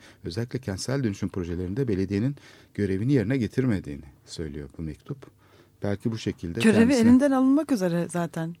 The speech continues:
Speaker 2: E, programın başında bahsettiğin
Speaker 1: Birimler
Speaker 2: bu
Speaker 1: kurulursa,
Speaker 2: birimler kurulursa,
Speaker 1: merkezi
Speaker 2: il-,
Speaker 1: idare
Speaker 2: illerde
Speaker 1: tabii.
Speaker 2: kentsel dönüşüm müdürlüğü kurulduğu
Speaker 1: As-,
Speaker 2: anda
Speaker 1: ana işi o yapacak. Zaten bugün de biraz öyle.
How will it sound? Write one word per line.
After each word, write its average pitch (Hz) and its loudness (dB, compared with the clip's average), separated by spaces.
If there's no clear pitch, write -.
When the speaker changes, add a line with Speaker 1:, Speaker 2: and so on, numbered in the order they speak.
Speaker 2:
E, 180 -6
programın 180 -4
başında 180 -4
bahsettiğin 170 -6
Speaker 1:
Birimler 95 2
Speaker 2:
bu - -12
Speaker 1:
kurulursa, - 0
Speaker 2:
birimler 185 0
kurulursa, 175 -4
Speaker 1:
merkezi 95 0
Speaker 2:
il-, 92 0
Speaker 1:
idare 87 -2
Speaker 2:
illerde 202 2
Speaker 1:
tabii. 202 -4
Speaker 2:
kentsel 190 -2
dönüşüm 190 -4
müdürlüğü 180 -4
kurulduğu 180 -6
Speaker 1:
As-, 92 -4
Speaker 2:
anda - -2
Speaker 1:
ana 123 6
işi 131 0
o 147 2
yapacak. 117 -2
Zaten 135 4
bugün 120 0
de 87 0
biraz 82 -6
öyle. 127 -2